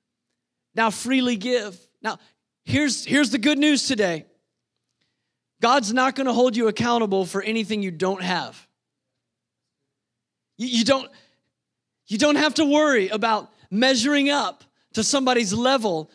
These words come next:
of giving. You don't have to worry about measuring up to the generosity that you see in other people. But the truth is, God will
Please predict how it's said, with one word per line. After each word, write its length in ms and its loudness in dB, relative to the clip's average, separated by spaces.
of 220 -2
giving. 380 -2
You 100 0
don't 100 0
have 120 -2
to 180 -2
worry 480 2
about 480 -2
measuring 560 2
up 340 -2
to 240 0
the 120 -4
generosity 800 0
that 120 0
you 100 -6
see 220 -2
in 100 -2
other 180 0
people. 360 -4
But 200 -2
the 100 -2
truth 400 0
is, 160 -2
God 260 0
will 540 0